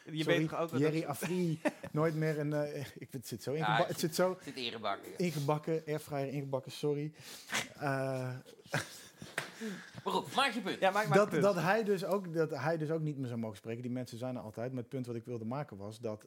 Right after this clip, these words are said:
Speaker 2: eh, dat er, dat die demo gehouden werd, is het probleem sowieso niet. Dat die mensen hun punt maken, dat mag in dit land, dat moet kunnen in dit land. Dat
Speaker 1: Ja.
Speaker 2: moet,
Speaker 3: Graag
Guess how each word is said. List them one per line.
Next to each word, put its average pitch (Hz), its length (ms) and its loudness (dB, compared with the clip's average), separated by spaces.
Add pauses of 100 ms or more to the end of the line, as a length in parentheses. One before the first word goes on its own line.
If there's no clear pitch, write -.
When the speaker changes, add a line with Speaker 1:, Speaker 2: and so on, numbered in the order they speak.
Speaker 2:
eh, - 100 -12 (580)
dat 113 240 -8
er, 120 80 -12 (100)
dat 117 160 -6
die 107 160 -8
demo 147 380 0
gehouden 104 400 -6
werd, 117 160 -6
is 123 120 -12
het 131 100 -14
probleem 135 420 -4
sowieso 107 360 -6
niet. 98 160 -12
Dat 110 140 -6
die 120 100 -4
mensen 117 320 -4
hun 110 140 -6
punt 170 220 -2
maken, 117 420 -6 (280)
dat 123 140 -2
mag 156 200 2
in 170 60 -2
dit 160 120 0
land, 156 180 0
dat 123 100 -6
moet 117 160 -6
kunnen 175 220 -2
in 160 60 -2
dit 139 80 -2
land. 139 220 -2
Dat 151 80 -4
Speaker 1:
Ja. 147 100 4
Speaker 2:
moet, 120 100 -6
Speaker 3:
Graag 160 240 -2